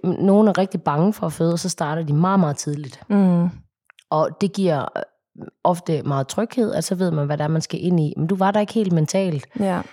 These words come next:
Speaker 1: Men sjovt nok, så kommer man der jo hen mentalt.
Speaker 2: Ja.
Speaker 1: Og så havde du så den viden, du skulle bruge.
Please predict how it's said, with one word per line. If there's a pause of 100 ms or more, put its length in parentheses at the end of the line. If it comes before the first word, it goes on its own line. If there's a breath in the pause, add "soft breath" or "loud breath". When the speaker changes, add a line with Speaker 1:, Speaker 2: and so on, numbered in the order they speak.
(100)
Speaker 1:
Men
sjovt
nok,
så
kommer
man
der
jo
hen
mentalt.
Speaker 2:
Ja.
Speaker 1:
Og
så
havde
du
så
den
viden,
du
skulle
bruge.